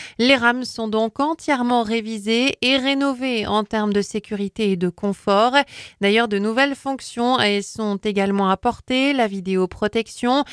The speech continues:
les prises de courant individuelles, des tablettes élargies aussi, entre autres. À l'issue de cette opération exceptionnelle qui se déroule au Technicentre d'Elem, les cent cinquante rames concernées seront remises en circulation pour les quinze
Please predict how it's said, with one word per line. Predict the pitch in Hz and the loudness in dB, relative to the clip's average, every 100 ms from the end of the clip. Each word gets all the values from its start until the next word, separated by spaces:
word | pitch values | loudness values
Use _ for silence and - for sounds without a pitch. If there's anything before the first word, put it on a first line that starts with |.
| - - | -12 -2
les | 226 262 | 0 0
prises | - 262 226 | 0 -4 -2
de | 214 | -2
courant | 214 226 208 202 | -2 0 2 2
individuelles, | 208 214 233 208 226 247 277 302 240 - | 0 -4 -8 -4 2 4 4 2 -2 -4
des | 196 185 208 | -6 -2 -2
tablettes | - 202 185 180 - - | 0 0 2 0 -2 -2
élargies | 220 208 208 208 277 302 | 2 2 2 -2 -6 -2
aussi, | 202 208 - 202 | -2 -2 -2 -2
entre | 170 - 190 | -2 -2 0
autres. | 214 - 254 - - - - | 0 2 0 -2 -12 -18 -2
À | 180 | 0
l'issue | 180 190 - 233 220 | 0 -4 -6 -6 -4
de | 190 208 190 | 2 2 2
cette | - 190 208 | -2 -4 -4
opération | 208 196 190 - 214 | 0 2 0 0 -2
exceptionnelle | 208 - 233 - - 233 233 226 214 | -2 -2 -6 -2 -2 2 4 4 2
qui | 202 - 208 | -2 -8 -10
se | - | -4
déroule | 196 208 202 233 | 0 0 0 0
au | 190 | 0
Technicentre | - 294 277 254 247 233 - 285 - 190 | 0 -2 -2 -2 -2 -4 -4 -4 -2 -2
d'Elem, | 185 233 240 226 254 302 - - - 202 | 0 2 2 2 4 2 2 -8 -8 -2
les | 220 | 0
cent | 226 - 302 330 | -2 -2 0 0
cinquante | - 277 269 - 247 254 | -4 -6 -4 -2 -2 -2
rames | 226 202 208 226 226 | -2 0 2 2 0
concernées | 220 220 - 220 208 202 202 | -4 -4 -2 0 0 0 0
seront | 208 - 196 190 | -4 -4 -2 0
remises | 175 226 254 233 208 | 0 0 0 0 0
en | 208 | -2
circulation | - 202 - 214 180 175 - 240 | -2 -8 -6 -2 -2 -2 -4 -6
pour | - 196 | 0 0
les | 180 175 | 0 -2
quinze | - 254 269 294 226 | -2 0 0 -2 -2